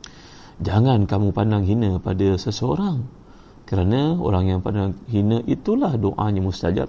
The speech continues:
di sisi Allah." Jangan pandang hina kat orang, tuan-tuan ya.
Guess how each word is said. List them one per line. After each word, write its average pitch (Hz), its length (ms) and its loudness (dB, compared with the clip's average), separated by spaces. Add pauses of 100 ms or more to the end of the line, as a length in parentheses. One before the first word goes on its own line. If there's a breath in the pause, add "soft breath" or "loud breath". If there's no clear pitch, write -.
di 104 80 -4
sisi 95 320 -4
Allah." 87 320 -4 (1400 loud breath)
Jangan 95 240 -2
pandang 104 240 4
hina 117 160 2
kat - 80 -2
orang, 139 240 0
tuan-tuan 160 240 0
ya. 214 40 -4